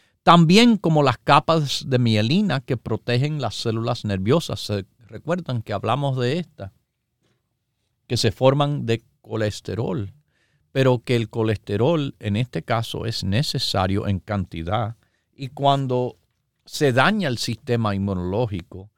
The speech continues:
de una forma autoinmunológica en el cual el cuerpo ataca esta mielina, eso se llama la enfermedad de la esclerosis múltiple.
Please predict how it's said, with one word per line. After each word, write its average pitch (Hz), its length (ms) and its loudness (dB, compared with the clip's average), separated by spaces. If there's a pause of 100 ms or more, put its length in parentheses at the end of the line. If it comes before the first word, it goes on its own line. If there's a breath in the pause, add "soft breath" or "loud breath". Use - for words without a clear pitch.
(340)
de 104 160 0
una 131 240 4
forma 127 520 -2
autoinmunológica 101 1300 0
en 92 80 -2
el 90 160 -4
cual 107 240 -2
el 92 180 -4
cuerpo 120 480 -2
ataca 110 600 -4
esta 104 260 -4
mielina, 95 520 -2
eso 101 280 -4
se 120 140 -6
llama 110 180 0
la 120 100 -2
enfermedad 92 680 -2
de 107 100 -2
la 95 120 0
esclerosis 92 1000 -2 (140)
múltiple. 98 720 -18